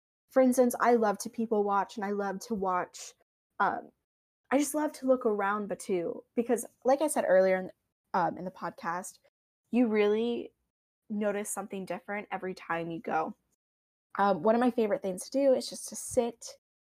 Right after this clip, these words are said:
and look around, so don't be afraid to do that. Um, also, talk to some cast members about their stories. Every cast member has a unique story, and they are more than happy to share it with you.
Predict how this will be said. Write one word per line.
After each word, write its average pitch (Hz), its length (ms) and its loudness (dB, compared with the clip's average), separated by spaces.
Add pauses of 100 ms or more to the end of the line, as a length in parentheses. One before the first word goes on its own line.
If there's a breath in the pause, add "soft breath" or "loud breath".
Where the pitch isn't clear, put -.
(160)
and 180 60 -6
look - 120 -6
around, 233 480 -2
so - 140 -8
don't 180 160 0
be 190 100 -2
afraid 170 200 -4
to - 180 -8
do - 60 -12 (120)
that. 294 380 4 (920)
Um, 208 320 2
also, 311 440 4 (300)
talk 330 220 -4
to 320 100 -6
some 269 200 -6
cast 269 280 -2
members 220 280 0
about 202 200 -4
their 208 120 -6
stories. - 640 -2 (560)
Every 262 200 2
cast 254 300 -6
member 220 240 -4
has 196 220 -2
a 202 40 -4
unique 196 380 -6
story, 180 680 -4
and 190 160 -8
they 185 280 -2 (240)
are 208 140 0 (280)
more 262 240 6
than 254 100 4
happy 190 340 -2
to 180 100 -2
share 165 260 -2
it - 80 -2
with - 180 -8
you. 165 300 0